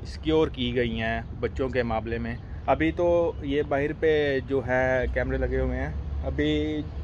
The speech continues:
अंदर कैमरों का नहीं पता मुझे, अंदर कितने कैमरे लगे हुए हैं।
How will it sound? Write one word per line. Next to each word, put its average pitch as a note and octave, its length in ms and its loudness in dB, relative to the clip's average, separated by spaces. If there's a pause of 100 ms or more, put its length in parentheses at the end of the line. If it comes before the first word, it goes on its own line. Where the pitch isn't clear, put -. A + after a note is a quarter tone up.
(140)
अंदर F3+ 460 4 (120)
कैमरों C#3+ 360 2
का D3+ 120 0
नहीं C#3+ 200 0
पता B2+ 240 2
मुझे, B2+ 300 -2 (760)
अंदर C3+ 220 2
कितने C#3 300 -2
कैमरे B2+ 320 0
लगे B2 200 0
हुए A#2+ 220 0
हैं। C3 200 -4